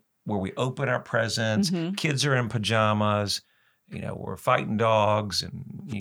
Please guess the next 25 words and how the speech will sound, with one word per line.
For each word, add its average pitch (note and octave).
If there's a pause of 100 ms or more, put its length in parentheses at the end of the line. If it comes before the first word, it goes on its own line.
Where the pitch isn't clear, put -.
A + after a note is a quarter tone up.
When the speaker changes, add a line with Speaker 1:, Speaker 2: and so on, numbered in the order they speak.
Speaker 1:
you, A2
you -
know, G2
you F#2+
got G#2
cameras A2+
out G#2+
and G#2+
different G#2+
stuff G#2+
that A2
we G#2+
try G#2+
to G2+
record G#2
those G#2
special G#2
moments. G2+ (320)
That's -
a C3
fun G2
time F#2
for -
me. F2+
Speaker 2:
Yes. -